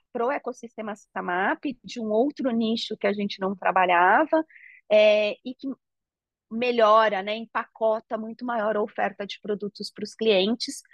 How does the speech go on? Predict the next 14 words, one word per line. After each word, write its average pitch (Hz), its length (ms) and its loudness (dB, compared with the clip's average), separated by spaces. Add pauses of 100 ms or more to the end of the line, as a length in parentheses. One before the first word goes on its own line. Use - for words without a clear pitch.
(240)
dando 277 220 4
a - 20 0
possibilidade, 311 720 2
se - 160 -6
ele 233 160 2
quer 226 180 0
vender 214 300 0
online, 208 500 -2
se 208 140 -6
ele 208 80 -4
quer 208 180 0
vender 208 220 -4
presencial, 202 720 -6
isso, 359 300 -4